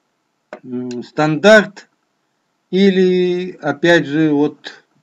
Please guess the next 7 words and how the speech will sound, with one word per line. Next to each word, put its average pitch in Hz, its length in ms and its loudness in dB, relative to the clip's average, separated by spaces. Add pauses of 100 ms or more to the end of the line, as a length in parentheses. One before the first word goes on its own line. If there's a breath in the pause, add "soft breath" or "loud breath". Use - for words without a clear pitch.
(760)
Claybird, 147 640 0 (500)
вот 123 180 -12
так 120 260 -8
вот. - 200 -20 (1700)
Опять 160 420 2
же, 143 220 0
заходим, 135 760 -2